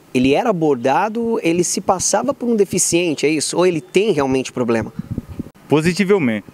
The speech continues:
Speaker 2: positivamente, nesses, nessas abordagens de rotina nossa aí, em várias ocorrências de furto, dano a patrimônio, ele se passava ali por uma pessoa que apare-, aparentava problemas psicológicos, uma pessoa inimputável.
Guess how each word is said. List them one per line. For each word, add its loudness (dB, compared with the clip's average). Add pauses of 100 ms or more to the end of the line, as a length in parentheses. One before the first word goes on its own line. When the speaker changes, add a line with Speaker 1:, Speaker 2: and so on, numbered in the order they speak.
(140)
Speaker 2:
positivamente, 0
nesses, 0 (640)
nessas 2
abordagens 0
de -4
rotina 0
nossa -2
aí, 0
em 0
várias -2
ocorrências -4
de -2
furto, 0
dano 2 (340)
a 0
patrimônio, 0 (440)
ele 2
se 0
passava 0
ali 0
por -6
uma 2
pessoa 0
que -4
apare-, -2
aparentava 0
problemas -2
psicológicos, -2
uma 2
pessoa 0
inimputável. -2